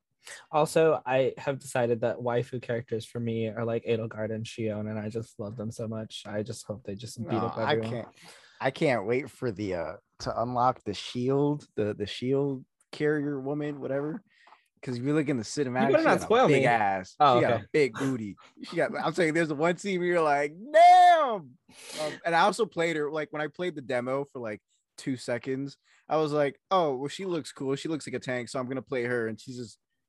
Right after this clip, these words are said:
Speaker 2: I like her moveset, but yeah, that
Speaker 1: Well,
Speaker 2: cinematic, it's like,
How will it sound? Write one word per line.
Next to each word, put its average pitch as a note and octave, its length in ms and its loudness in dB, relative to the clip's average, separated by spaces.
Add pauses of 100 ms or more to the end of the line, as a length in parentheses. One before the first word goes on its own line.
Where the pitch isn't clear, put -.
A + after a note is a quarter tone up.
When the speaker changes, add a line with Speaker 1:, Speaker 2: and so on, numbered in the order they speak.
(120)
Speaker 2:
I C#3 80 0
like D3+ 140 -2
her D3 60 -6
moveset, A2 400 -10
but A2 240 -8 (440)
yeah, A2 160 -8
that B2+ 120 -2
Speaker 1:
Well, D#3 160 4
Speaker 2:
cinematic, D#3+ 580 -4
it's - 140 -16
like, G2 300 -10